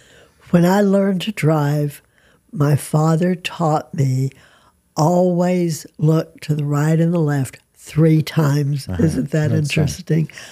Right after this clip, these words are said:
Speaker 1: I
Speaker 2: Uh-huh.
Speaker 1: wonder if people are taught that now. <laughs>
Speaker 2: Well, I was taught to drive by my grandmother,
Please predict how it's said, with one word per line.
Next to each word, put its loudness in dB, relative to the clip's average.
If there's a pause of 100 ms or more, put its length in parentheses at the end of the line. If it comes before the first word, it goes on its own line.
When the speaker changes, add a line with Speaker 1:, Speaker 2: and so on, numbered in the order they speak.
(260)
Speaker 1:
I 2
Speaker 2:
Uh-huh. 4
Speaker 1:
wonder 4
if -4
people 0
are 0
taught -2
that -2
now. 2
<laughs> -14
Speaker 2:
Well, 0
I -2
was -2
taught -6
to -6
drive -4
by -4
my -6
grandmother, -6